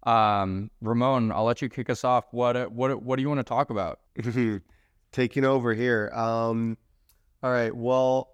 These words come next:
Speaker 2: I know recently we did the pod with Sydney from Lightspeed, and we talked about Chinese e-commerce. I've kind of always surfaced Chinese e-commerce, but have never really taken a deep dive.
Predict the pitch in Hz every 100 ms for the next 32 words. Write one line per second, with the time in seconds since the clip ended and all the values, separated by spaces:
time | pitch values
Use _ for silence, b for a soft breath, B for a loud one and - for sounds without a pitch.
0 | - 131 147 160 160 156 156 147 135 127
1 | 127 123 123 - 123 123 113 117 120 117
2 | 110 _ _ _ _ - - 131 113 110
3 | 113 101 117 110 107 104 104 _ _ _
4 | _ _ _ _ 120 120 120 - - 107
5 | 104 - _ - 131 120 117 117 113 117
6 | - 123 120 135 135 143 135 131 113 -
7 | 127 123 123 120 113 - 120 - 120 110
8 | 110 113 - 117 - 143 143 117 127 127
9 | 135 117 - 117 113 - 143 139 135 -
10 | - - 143 143 139 131 139 120 135 135
11 | 135 135 - 120 107 117 113 120 113 123
12 | 113 117 127 123 - 127 123 117 101 113
13 | 104 117 117 117 113